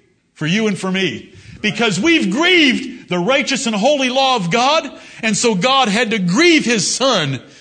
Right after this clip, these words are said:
in our place to pay for our sins. And he did it. The blessed God of heaven did it to display his character.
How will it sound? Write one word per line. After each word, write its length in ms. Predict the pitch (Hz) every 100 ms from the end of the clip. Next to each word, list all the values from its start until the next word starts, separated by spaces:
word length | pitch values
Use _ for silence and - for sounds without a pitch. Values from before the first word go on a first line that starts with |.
| -
in 160 | 220 180
our 200 | 214 226
place 560 | - 233 240 - - - - -
to 100 | -
pay 300 | 208 202 302
for 200 | 269 233
our 220 | 208 208 196
sins. 640 | - 269 220 127 117 - - - _ _
And 140 | 233 202
he 80 |
did 240 | 185 151 294
it. 340 | 233 - - - - _ _ _ _ _ _ -
The 120 | 220
blessed 420 | 165 269 262 226
God 200 | 208 254
of 120 | 233
heaven 400 | 170 240 214 185
did 160 | 156 285
it 500 | 254 - - - -
to 160 | - 226
display 640 | 196 - - 285 277 302
his 240 | 226 214
character. 720 | - - 277 262 - 202 127